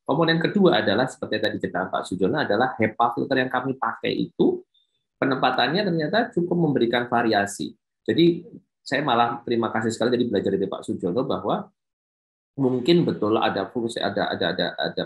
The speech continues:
proses elektrostatik di sana yang membuat ada kontaminasi V O C dari pasien-pasien yang pernah diperiksa oleh genus sebelumnya.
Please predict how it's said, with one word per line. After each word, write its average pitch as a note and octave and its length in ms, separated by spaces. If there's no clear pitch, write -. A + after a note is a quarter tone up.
proses G#2 320
elektrostatik G2+ 800
di F#2 80
sana F#2 320
yang A#2+ 160
membuat A#2 640
ada A#2+ 480
kontaminasi A#2+ 800
V - 240
O A2 80
C A#2+ 320
dari G#2 320
pasien-pasien G2+ 1120
yang G2+ 160
pernah G2+ 240
diperiksa - 720
oleh F2 320
genus F#2+ 240
sebelumnya. F#2+ 480